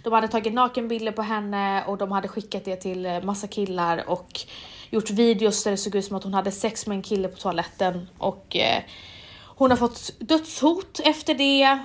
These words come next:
och hon har inte gått tillbaka till skolan. Eh, jag är på riktigt så rörd och stolt över de som lyssnar på vår podd.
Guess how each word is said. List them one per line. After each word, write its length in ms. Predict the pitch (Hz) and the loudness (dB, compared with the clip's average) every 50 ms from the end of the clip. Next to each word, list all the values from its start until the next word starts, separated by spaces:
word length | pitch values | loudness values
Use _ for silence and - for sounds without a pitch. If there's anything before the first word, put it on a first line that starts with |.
| - - - | -10 -10 -2
och 220 | 233 240 226 233 | -2 -2 -2 -2
hon 260 | - 233 226 214 202 190 | -6 -6 -4 -4 -4 -2
har 300 | 190 196 190 185 185 - | -2 0 -2 -2 -2 -8
inte 420 | 190 180 170 170 - - - - | -12 -12 -12 -14 -14 -12 -12 -12
gått 280 | - - - - - - | -12 -14 -16 -16 -16 -18
tillbaka 400 | - 185 - - - - - - | -14 -10 -10 -10 -10 -12 -16 -14
till 120 | - - | -10 -10
skolan. 440 | - - 226 208 214 226 240 302 453 - - - _ _ _ _ _ _ - _ _ _ _ _ _ - - - - - - - - - - - - - - - | -4 -2 0 2 6 8 8 8 6 4 -10 -20 _ _ _ _ _ _ -20 _ _ _ _ _ _ -20 -20 -20 -20 -20 -20 -20 -20 -20 -20 -20 -20 -20 -12 2
Eh, 640 | - 262 269 269 262 262 262 262 262 262 262 254 254 - - _ _ _ _ _ _ _ _ _ _ _ _ _ _ _ _ _ _ _ _ _ _ _ - | 4 6 8 8 8 8 6 6 6 6 4 4 2 -2 -12 _ _ _ _ _ _ _ _ _ _ _ _ _ _ _ _ _ _ _ _ _ _ _ -8
jag 420 | 262 240 320 330 339 359 349 349 | 2 6 8 8 8 8 6 4
är 380 | 277 233 202 190 185 196 226 226 - _ _ - | 0 0 0 2 0 0 -2 -4 -14 _ _ 2
på 100 | 254 262 | 2 4
riktigt 500 | 262 277 269 269 - - - 240 - - | 4 2 -4 -6 -12 -12 -12 -12 -12 -8
så 160 | - 247 226 | -4 -4 -2
rörd 460 | 202 214 208 190 185 202 226 233 226 - | -2 0 0 2 2 2 0 -2 -4 -8
och 80 | - - | -8 -6
stolt 680 | - - - - - 196 190 196 214 214 220 - - - | -6 -6 -6 -2 -2 -2 -2 -2 -4 -6 -8 -12 -10 -4
över 360 | 208 196 196 196 180 190 190 | -2 0 0 0 -2 -4 -4
de 180 | 190 202 190 185 | -2 -2 -2 -2
som 280 | 180 - 196 190 190 - | -4 -6 -6 -8 -6 -4
lyssnar 380 | 208 214 202 - - 208 196 | -4 -4 -4 -4 -4 -4 -6
på 140 | 185 - 202 | -4 -4 -4
vår 160 | 190 185 180 | -2 -2 -2
podd. 360 | 180 - 208 185 214 233 233 | -2 0 0 0 0 0 -2